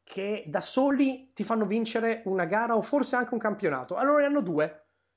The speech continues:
E più, non è che intorno c'hanno una, una mandria di, eh, cavalli pazzi, hanno intorno una serie di eccellenti giocatori,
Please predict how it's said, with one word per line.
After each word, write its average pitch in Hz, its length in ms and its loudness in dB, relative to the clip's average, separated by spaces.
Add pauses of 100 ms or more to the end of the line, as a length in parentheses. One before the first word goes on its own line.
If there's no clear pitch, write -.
(160)
E 165 120 0
più, 247 480 0
non 156 160 -6
è 240 60 -2
che 233 100 -4
intorno 185 420 -2
c'hanno 156 340 -4
una, 135 380 -6
una 127 180 -8
mandria 143 640 -2
di, 135 320 -4
eh, 123 300 -4
cavalli 143 360 -2
pazzi, 139 460 -2
hanno 180 260 -2
intorno 214 400 -2
una 170 120 0
serie 214 180 -2
di 151 180 -8
eccellenti 170 540 -4
giocatori, 135 460 -10